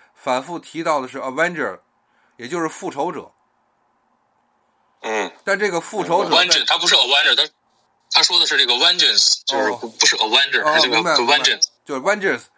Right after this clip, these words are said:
Speaker 1: 就是复仇者。然后咱们，就咱们这个中文的那个字幕里边打出来，“我是复仇者。”但是这个复仇者恰恰的被讽刺到了，这个讽刺我们要加一个引号啊，不是说是调侃这个讽刺，因为这个词儿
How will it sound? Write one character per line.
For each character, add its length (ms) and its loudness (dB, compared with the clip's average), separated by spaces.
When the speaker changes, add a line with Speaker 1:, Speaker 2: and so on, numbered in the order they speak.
Speaker 1:
就 100 -10
是 60 -6
复 220 -8
仇 180 0
者。 260 -8
然 120 0
后 80 2
咱 100 0
们， 80 -6
就 100 -6
咱 160 0
们 100 -8
这 80 0
个 100 -4
中 220 -6
文 140 -2
的 260 -2
那 100 -14
个 80 -8
字 160 -10
幕 200 -4
里 80 -4
边 140 -6
打 160 -10
出 60 -12
来 120 -6
，“我 180 -8
是 140 -8
复 240 -12
仇 180 -10
者。” 220 -12
但 200 2
是 380 -2
这 100 -8
个 120 0
复 260 -4
仇 300 -2
者 440 -2
恰 260 0
恰 220 0
的 80 -2
被 200 -2
讽 360 -6
刺 180 -6
到 220 0
了， 100 -12
这 100 -6
个 80 -4
讽 240 -10
刺 140 -10
我 100 -6
们 140 -4
要 60 0
加 240 -2
一 100 -4
个 100 -8
引 220 -12
号 140 2
啊， 200 2
不 160 -8
是 120 -2
说 360 -2
是 180 -12
调 300 0
侃 200 -4
这 80 -8
个 80 -8
讽 200 -14
刺， 280 -10
因 160 -6
为 100 4
这 260 0
个 120 -4
词 180 -12
儿 320 2